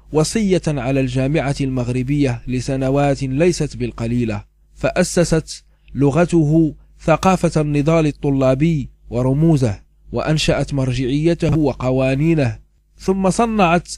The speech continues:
أجهزته المفاهيمية، وصار ما أصدرته مؤتمرات أوتم في مرحلتها اليسارية من قرارات وشعارات هو الفيصل في كل خلاف فصائلي والمرجع في كل جدل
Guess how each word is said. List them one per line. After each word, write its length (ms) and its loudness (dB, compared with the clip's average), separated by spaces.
أجهزته 720 2
المفاهيمية، 1040 -2
وصار 420 4
ما 260 0
أصدرته 580 0
مؤتمرات 760 0
أوتم 520 -2
في 160 -8
مرحلتها 720 0
اليسارية 800 0
من 80 -6
قرارات 760 2
وشعارات 920 -2
هو 360 2
الفيصل 560 0
في 180 -2
كل 320 0
خلاف 380 -4
فصائلي 800 -4
والمرجع 560 2
في 200 -2
كل 360 0
جدل 480 0